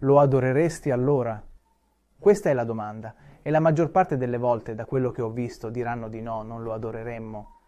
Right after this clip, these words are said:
E questo mostra chiaramente che il loro problema è emotivo, non razionale. Pensa a questo,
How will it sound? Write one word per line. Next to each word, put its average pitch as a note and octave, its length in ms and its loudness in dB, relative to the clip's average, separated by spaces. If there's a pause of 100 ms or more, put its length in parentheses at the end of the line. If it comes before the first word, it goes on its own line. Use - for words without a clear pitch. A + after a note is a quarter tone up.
(120)
E D#3+ 100 -4
questo A3 360 6
mostra E3 360 4
chiaramente D3+ 680 2
che C3+ 140 -4
il C3 100 0
loro E3 300 8
problema D3+ 580 2
è C#3 240 0
emotivo, C3+ 920 0
non D3 340 2
razionale. A#2+ 800 -4 (360)
Pensa G3 360 2
a C3+ 60 0
questo, - 560 -6